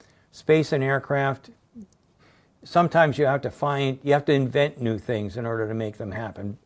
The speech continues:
Chemical batteries and on and on. So that kind of stuff is where you find that people are gonna become more and more inventive.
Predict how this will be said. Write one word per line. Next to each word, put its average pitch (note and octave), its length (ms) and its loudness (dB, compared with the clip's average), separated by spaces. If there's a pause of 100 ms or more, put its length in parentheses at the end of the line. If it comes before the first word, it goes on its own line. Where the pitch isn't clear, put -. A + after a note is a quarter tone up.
(100)
Chemical C3+ 380 0
batteries A#2 720 0
and G#2 260 -6 (540)
on C#3+ 200 4
and A#2+ 100 0
on. G#2+ 240 -2
So D#3 400 6 (560)
that G#3 300 2
kind F3+ 220 2
of C#3 140 0
stuff - 520 0
is B2+ 220 -2
where C#3+ 140 2
you C3 180 2
find B2+ 440 -2
that A#2 280 -4
people C3+ 280 0
are A2+ 180 2
gonna B2 240 0
become A#2+ 400 -2
more A#2+ 200 -2
and A#2 100 -2
more A2 180 -4
inventive. A2 520 -6